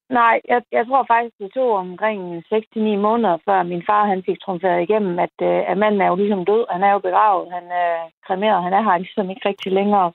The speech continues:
så, øh, og, og så til sidst, så jeg ved faktisk ikke helt lige, hvordan det løs, men altså, det, det kom jo igennem til sidst jo. Og, og derfor så har vi i hvert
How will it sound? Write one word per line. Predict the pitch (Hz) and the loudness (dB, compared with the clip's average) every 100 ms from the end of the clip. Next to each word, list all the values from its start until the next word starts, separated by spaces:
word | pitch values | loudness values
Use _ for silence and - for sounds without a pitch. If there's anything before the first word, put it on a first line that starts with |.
| _ | _
så, | 185 180 175 | 0 2 0
øh, | 170 - _ - - - _ _ _ _ _ _ | -2 -10 _ -20 -20 -20 _ _ _ _ _ _
og, | - - | -14 -4
og | - 240 | -2 2
så | 226 208 | 0 0
til | - 180 | -4 -6
sidst, | 247 240 - | -6 -8 -2
så | 214 | 0
jeg | 214 208 | 2 2
ved | 208 190 | 0 2
faktisk | 185 175 | 0 -2
ikke | 196 226 | -2 0
helt | 202 | 2
lige, | 190 202 | 2 2
hvordan | 185 185 202 | 2 0 0
det | 196 | 0
løs, | 190 233 208 - | 2 2 0 -4
men | 185 | -4
altså, | 185 180 180 | -4 -2 -2
det, | 226 208 196 190 185 _ - | 2 2 2 0 -2 _ -12
det | 214 | -2
kom | 208 | 0
jo | 196 | 2
igennem | 202 269 262 185 | 2 2 0 -2
til | 175 | -2
sidst | 226 262 _ | -2 -4 _
jo. | 190 - | -2 0
Og, | - - | -2 -2
og | 208 | 2
derfor | 247 214 214 | 2 2 0
så | 202 240 220 | 0 2 2
har | |
vi | 202 254 | 0 -2
i | 214 | 0
hvert | 185 | 0